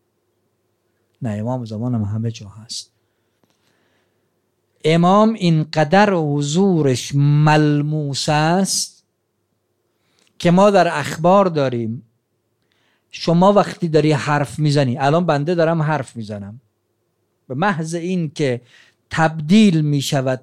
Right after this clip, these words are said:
به صوت، اول خود من می‌شنوم، بعد شماها می‌شنوید.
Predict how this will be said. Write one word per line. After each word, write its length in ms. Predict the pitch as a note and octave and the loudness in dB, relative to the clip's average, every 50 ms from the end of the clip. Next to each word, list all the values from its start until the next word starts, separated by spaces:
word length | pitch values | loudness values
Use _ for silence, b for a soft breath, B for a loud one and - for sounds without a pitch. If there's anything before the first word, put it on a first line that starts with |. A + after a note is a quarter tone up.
| _ - | _ -8
به 120 | C#3 C#3+ | -6 -4
صوت، 640 | C3+ - - E3+ E3 F3+ G3 G#3 A3 G#3 - - - _ _ _ _ _ _ _ _ _ _ _ _ _ _ _ _ _ _ _ _ _ _ _ _ | -4 -2 0 2 2 2 2 0 -2 -6 -10 -16 -20 _ _ _ _ _ _ _ _ _ _ _ _ _ _ _ _ _ _ _ _ _ _ _ _
اول 560 | - D#3+ D#3+ D#3+ D#3 D#3 D#3+ F3 G3 F#3+ D#3+ C#3+ | 0 0 2 2 2 2 2 4 4 4 4 0
خود 420 | - - - F3 F#3+ G#3 G3 G3+ | -2 -4 0 2 2 2 4 2
من 400 | G3 F3 E3 D#3+ D#3+ D#3 D#3+ F3+ | 0 0 0 0 0 0 2 2
می‌شنوم، 1000 | G3 G#3 A3 A3 G#3 - - - - D#3+ D3 C#3 C#3+ C3+ C3+ C3 C3+ C#3+ D#3 F3+ - _ _ _ _ _ _ _ _ _ _ _ _ _ _ _ | 0 0 0 0 -2 -2 -4 -4 -2 0 0 0 0 0 0 -2 -4 -6 -10 -14 -18 _ _ _ _ _ _ _ _ _ _ _ _ _ _ _
بعد 360 | - F#3 G3 G3+ F#3 D#3 C3+ - | 2 2 4 4 2 0 -2 -4
شماها 640 | - - - D3 C3+ C3+ B2+ B2 A#2 A2+ B2+ B2 | -8 -8 -6 -4 -2 -2 0 0 0 0 0 0
می‌شنوید. 1080 | A#2+ A#2+ A#2+ A2+ A2 - - G#2+ G#2+ G#2+ G#2 G#2 G#2+ G#2+ G#2 G#2+ G#2+ _ _ - - - | 0 -2 -4 -4 -6 -6 -6 -4 -4 -4 -6 -8 -10 -12 -12 -14 -16 _ _ -20 -20 -20